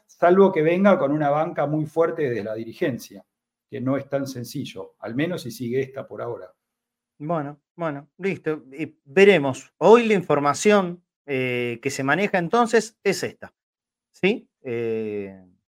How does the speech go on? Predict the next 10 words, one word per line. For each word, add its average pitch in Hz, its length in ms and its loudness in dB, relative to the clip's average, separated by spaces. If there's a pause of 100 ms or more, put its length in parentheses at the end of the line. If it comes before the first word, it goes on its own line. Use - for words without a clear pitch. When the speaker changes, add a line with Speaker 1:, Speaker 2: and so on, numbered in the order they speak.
(560)
Speaker 2:
Diego 190 380 6
Martínez, 214 560 4
ya 151 260 4
desde 127 320 -4
bien 123 480 -4
temprano 170 400 2
a - 20 4
la 160 80 4
mañana, 180 540 2
sonaba 147 720 0